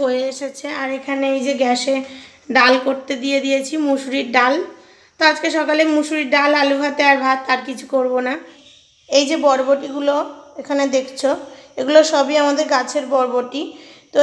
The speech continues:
এইগুলো আমার বাবা বাড়িতে একটু নিয়ে যাবে আমার বর। আমাদের ওই জলের ফিল্টারটা খারাপ হয়ে গেছে, তো, তো ওখান থেকে এখন জল আনে ফিল্টার করে, কারণ এই লকডাউনের জন্য কেউ সারতে আসে না। তো যখন জল আনতে যাবে,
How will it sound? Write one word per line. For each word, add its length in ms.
এইগুলো 320
আমার 220
বাবা 200
বাড়িতে 320
একটু 160
নিয়ে 260
যাবে 260
আমার 180
বর। 140
আমাদের 280
ওই 60
জলের 300
ফিল্টারটা 420
খারাপ 280
হয়ে 180
গেছে, 240
তো, 120
তো 60
ওখান 180
থেকে 160
এখন 160
জল 220
আনে 160
ফিল্টার 360
করে, 200
কারণ 180
এই 120
লকডাউনের 540
জন্য 140
কেউ 120
সারতে 340
আসে 280
না। 80
তো 60
যখন 280
জল 180
আনতে 260
যাবে, 240